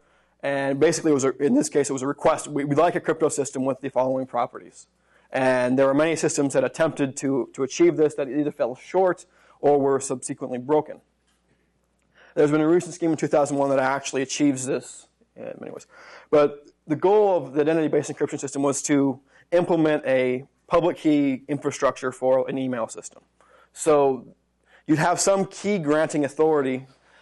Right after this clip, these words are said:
that would kind of play the part of the, uh, public key infrastructure, I guess. And there were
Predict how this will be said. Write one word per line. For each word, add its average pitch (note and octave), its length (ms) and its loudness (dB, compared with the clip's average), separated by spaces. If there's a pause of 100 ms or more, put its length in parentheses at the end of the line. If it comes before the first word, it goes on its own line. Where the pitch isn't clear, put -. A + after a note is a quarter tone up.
(120)
that C#3+ 200 2
would C#3 80 -6
kind E3 160 0
of - 100 -2
play - 120 -2
the C3+ 80 -2
part D3 320 2
of C3 240 2
the, C3 440 -4 (200)
uh, - 480 -18 (2250)
public E3 300 2
key D3+ 200 2
infrastructure, - 680 -4 (540)
I - 60 -18
guess. - 240 -18 (420)
And D3 460 2
there D3+ 100 4
were D3+ 80 2